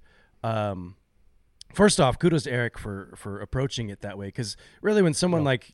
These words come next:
Speaker 1: Guy Fieri approaches you, you're like, you just see dollar signs, right? 'Cause you know that this is gonna sell.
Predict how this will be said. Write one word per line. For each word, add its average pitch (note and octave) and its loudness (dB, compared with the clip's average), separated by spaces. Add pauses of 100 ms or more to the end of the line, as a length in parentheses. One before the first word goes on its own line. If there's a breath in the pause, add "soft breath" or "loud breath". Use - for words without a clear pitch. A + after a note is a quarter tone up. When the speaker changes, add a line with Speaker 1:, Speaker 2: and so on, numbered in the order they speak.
Speaker 1:
Guy C3 4
Fieri B2+ -2
approaches A2 -6
you, G#2 -8
you're G#2 -6
like, G2+ -4
you G#2 -8
just A2 -8
see G#2+ -8
dollar G#2+ -4
signs, F#2 -12
right? G#2 -12
'Cause A2 -18
you A#2+ -8
know A#2+ -2
that - -18
this F#2+ -14
is F2 -16
gonna F#2+ -16
sell. - -6